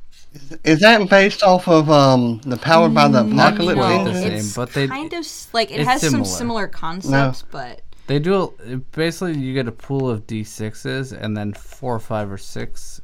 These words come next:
Speaker 3: is a success, and then you, like, count the
Speaker 1: Ah,
Speaker 3: successes.
Speaker 1: okay, yeah.
Speaker 3: Which is, that's how
Speaker 2: Oh.
Speaker 3: Blades of the, uh, Blades in the Dark works too.
Speaker 2: Yeah.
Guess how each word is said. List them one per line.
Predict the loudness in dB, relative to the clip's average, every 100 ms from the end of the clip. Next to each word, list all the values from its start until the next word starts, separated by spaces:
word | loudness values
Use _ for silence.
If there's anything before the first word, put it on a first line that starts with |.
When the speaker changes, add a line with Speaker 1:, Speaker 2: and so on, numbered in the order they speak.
| -10
Speaker 3:
is | -8
a | -8
success, | -8 -8 -8 -8 -6 -6 -12 -18 -20 -10
and | -6 -6
then | -6
you, | -8 -10 -10
like, | -12 -12 -14 -20 -20 -20 -20 -16
count | -4 -2
the | 0
Speaker 1:
Ah, | 0 0 0 -2 -6 -8
Speaker 3:
successes. | -2 -2 0
Speaker 1:
okay, | 0 2 2
yeah. | 2 4 4 2 0 -4
Speaker 3:
Which | -4
is, | -6 -4
that's | -6 -2 -2 0
how |
Speaker 2:
Oh. | -2
Speaker 3:
Blades | -2 -6 -4
of | -8
the, | -10 -12 -16 -20 -20 -20 -16
uh, | -8 -6 -6 -6
Blades | -6 -6 -6
in | -6
the | -8
Dark | -10 -14 -14 -16
works | -18 -16 -16
too. | -14 -12
Speaker 2:
Yeah. | -12